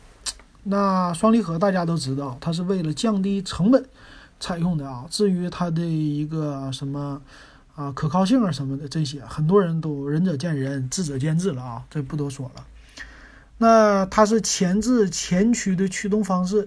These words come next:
前悬的麦弗逊，后悬的叫扭力梁非独立悬架，这个是全系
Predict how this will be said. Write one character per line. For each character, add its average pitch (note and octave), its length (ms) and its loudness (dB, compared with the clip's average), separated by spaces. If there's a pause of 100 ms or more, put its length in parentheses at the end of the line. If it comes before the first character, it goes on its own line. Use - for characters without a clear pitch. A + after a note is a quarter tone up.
(120)
前 G3 360 2
悬 E3 300 0
的 F3 140 -4
麦 F#3+ 180 2
弗 D#3+ 160 -2
逊， G3+ 300 -2
后 A#3+ 340 2
悬 D3+ 300 -4
的 D#3+ 100 0
叫 D#3 280 -4 (400)
扭 D#3 340 0
力 G#3 220 2
梁 D3 320 -4
非 G#3+ 320 0
独 D3+ 160 -4
立 G3+ 100 0
悬 D3+ 240 -4
架， G3 180 0 (400)
这 A#3 120 0
个 G#3 100 6
是 F3 160 -2
全 D#3+ 460 -2
系 G3 280 0